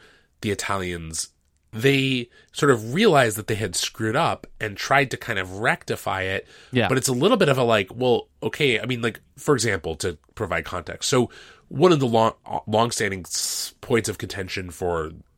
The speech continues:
Speaker 1: uh, the sort of discussion between the E U and the U S and a lot of these, um, kinds of discussions is about the pre-, existence of California champagne.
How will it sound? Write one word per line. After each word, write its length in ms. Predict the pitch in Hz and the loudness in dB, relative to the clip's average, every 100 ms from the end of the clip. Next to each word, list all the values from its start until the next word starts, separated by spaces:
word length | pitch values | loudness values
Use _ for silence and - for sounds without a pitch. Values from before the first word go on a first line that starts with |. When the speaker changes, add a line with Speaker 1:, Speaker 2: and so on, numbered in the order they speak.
| - | -8
Speaker 1:
uh, 200 | 85 82 90 - - | -8 -8 -14 -20 -10
the 180 | 101 92 | -6 -4
sort 180 | 104 | -4
of 100 | 90 | -4
discussion 480 | 85 92 113 104 101 | -6 -2 0 -2 -4
between 260 | 92 - 92 | -8 -8 -10
the 160 | 87 | -10
E 40 | 95 92 | -6 -4
U 220 | 87 85 - - _ - | -4 -6 -12 -20 _ -6
and 160 | 110 | -4
the 80 | 90 | -4
U 160 | 90 87 | -2 0
S 200 | 85 - | -2 -4
and 120 | 90 | -6
a 80 | - | -4
lot 200 | 90 85 | -2 -2
of 60 | 85 | -4
these, 280 | 85 80 | -8 -8
um, 380 | - 87 80 80 - _ _ _ - | -6 -4 -4 -10 -20 _ _ _ -8
kinds 220 | - 92 | -4 -2
of 100 | 90 | -4
discussions 500 | 90 - 135 - 92 | -6 0 0 0 -4
is 100 | 92 | -6
about 280 | 85 85 82 95 | -2 -2 -2 -6
the 120 | 95 | -6
pre-, 180 | - 113 | -4 -4
existence 440 | 107 90 104 101 95 | -4 -4 -4 -4 -6
of 100 | 85 | -4
California 540 | 95 87 85 85 78 | -2 -2 -4 -8 -6
champagne. 460 | - 80 - - | -8 -8 -10 -14